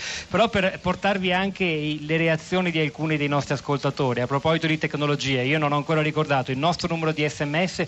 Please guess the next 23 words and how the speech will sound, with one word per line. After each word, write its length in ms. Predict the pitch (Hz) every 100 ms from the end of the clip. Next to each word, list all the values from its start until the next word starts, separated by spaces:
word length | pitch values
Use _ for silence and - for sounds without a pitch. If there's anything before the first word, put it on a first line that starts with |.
| - -
che 120 | - 185
funziona 600 | 202 190 - 220 175 131
come 240 | 175 170
ogni 180 | 175 175
mattina, 440 | 165 160 190 165
anche 200 | 147 156
se 120 | 151 139
siamo 240 | 156 151
qui 120 | 170
a 60 | 156
Trento 380 | 165 160 160 151
e 100 | 147
io 140 | 160
non 140 | 151
ho 40 | 156
un 100 | 156
computer 380 | 156 147 156 151
davanti, 380 | 151 165 165
ma 80 | 151
ora 160 | 160 160
c'ho 120 | 160
un 140 | 151
tablet. 480 | 147 156 131 127 127